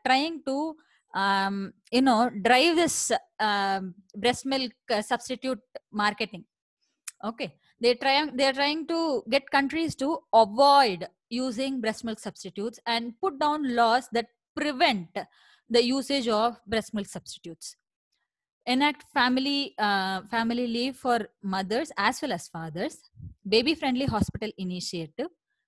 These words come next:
breastfeeding counseling and training, community support programs, and track progress on policies and programming. And these are all the targets. If you can see, the breastfeeding counseling and community support program has the maximum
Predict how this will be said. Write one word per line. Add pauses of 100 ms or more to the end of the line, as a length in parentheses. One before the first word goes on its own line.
(140)
breastfeeding
counseling
and
training, (460)
community
support
programs, (120)
and (100)
track
progress
on
policies
and
programming.
And
these
are
all (100)
the (120)
targets. (400)
If
you
can
see,
the
breastfeeding
counseling
and
community
support
program
has
the
maximum